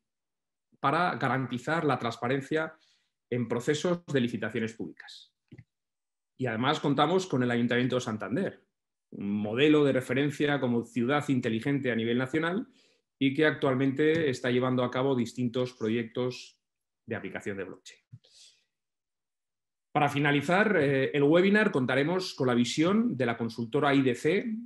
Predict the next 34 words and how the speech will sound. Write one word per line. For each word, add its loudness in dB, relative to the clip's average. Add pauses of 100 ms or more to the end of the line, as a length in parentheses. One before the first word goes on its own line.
(160)
en 0
cuanto 0
a 0
la -2
aplicación -2
y 0
el -2
futuro -2
de 4
la 2
aplicación -2
de 0
blockchain -2
en -2
el -4
sector -10
público -2 (640)
y 4
la 0
participación -4
de 0
Jaime -4
Arenas, -2 (540)
abogado 4
y 4
también 2
fundador 2
de 2
Blockchain -2
Aragón -2
y -6
Queijas -2
en -4
Legalidad, -2